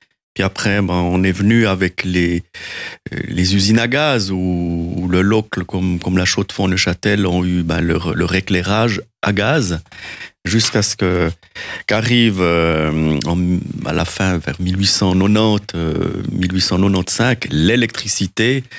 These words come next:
la fée électrique est, a fait son arrivée, euh, notamment au Locle.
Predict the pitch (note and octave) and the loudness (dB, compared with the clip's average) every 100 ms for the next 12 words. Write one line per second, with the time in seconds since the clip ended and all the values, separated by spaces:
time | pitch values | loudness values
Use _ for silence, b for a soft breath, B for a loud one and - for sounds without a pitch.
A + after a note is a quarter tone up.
0 | B - E2 - - A#2+ G2+ G2 F#2+ - | B -4 -4 -2 0 2 2 0 -2 -4
1 | B2+ - - - G2+ C#2 A#1+ D#2 F#2+ A2+ | -4 -4 -10 -4 -2 -2 -2 -2 0 0
2 | - G2+ F#2+ F#2 F#2 F2+ F#2 E2+ B B | 2 0 0 -2 0 2 2 -2 B B
3 | B B - C#2+ D2 E2 G#2+ F#2+ F#2+ F2+ | B B -8 -4 0 0 0 0 2 2
4 | E2 A2+ C#3+ G2 D#2+ | 2 2 0 -6 -6